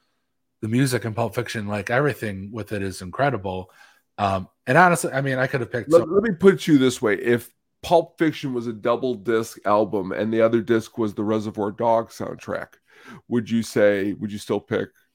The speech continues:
Speaker 1: Hmm.
Speaker 2: Forrest Gump over?
Speaker 1: <sighs> The reason I
Speaker 2: What I'm
Speaker 1: still
Speaker 2: trying to say is, like, is material the re-, is that in any way, like, the material, 'cause there's so much good stuff.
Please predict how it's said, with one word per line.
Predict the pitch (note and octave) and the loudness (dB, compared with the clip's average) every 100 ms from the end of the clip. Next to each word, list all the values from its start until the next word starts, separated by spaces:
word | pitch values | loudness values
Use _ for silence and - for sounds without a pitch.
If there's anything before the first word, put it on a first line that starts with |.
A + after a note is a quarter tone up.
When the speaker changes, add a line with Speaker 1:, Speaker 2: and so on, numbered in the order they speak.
| _ _ _ _ _ _ | _ _ _ _ _ _
Speaker 1:
Hmm. | - E2+ D2+ D#2+ | -20 -20 -20 -2
Speaker 2:
Forrest | C3+ A#2+ - | 2 2 2
Gump | A2+ G#2+ | 0 0
over? | G2+ A2 G#2 G#2+ G2 _ _ _ _ _ _ _ _ _ _ _ _ _ _ _ _ - - _ _ - | 0 0 -2 -4 -6 _ _ _ _ _ _ _ _ _ _ _ _ _ _ _ _ -20 -20 _ _ -4
Speaker 1:
<sighs> | - A#2 | -2 -2
The | C3+ | 2
reason | E3 G#3 A#3 | 4 4 6
I | |
Speaker 2:
What | F#3+ | 6
I'm | D#3+ F3+ | 8 6
Speaker 1:
still | E3 | 8
Speaker 2:
trying | F3 | 6
to | D3+ | 6
say | D#3+ | 2
is, | D3+ B2 | 2 4
like, | B2+ | 0
is | A#2+ C3 C3 | 0 0 0
material | A2+ B2+ B2+ - D3+ D3 C#3+ C#3 | -2 -6 -6 0 2 4 4 2
the | A#2+ | 0
re-, | A2 B2+ C3 | -2 0 0
is | A2+ A#2 G2 | -2 -4 -2
that | B2 - | -2 -2
in | B2 A#2 | -6 -6
any | A#2 B2+ B2 | -4 -4 -4
way, | A2+ A2 A2+ A#2 | -4 -2 2 0
like, | G2+ A#2 | 0 -8
the | - | -8
material, | A2 G#2+ - C3 A#2 | -10 -8 -4 0 -2
'cause | A2+ C3 A2 | -2 -6 -4
there's | A#2 - | -6 -4
so | C3 | -4
much | A#2 A2+ | -2 -4
good | - A#2+ | -4 -6
stuff. | - - A#2+ A2 A2 - | -6 0 4 4 2 -14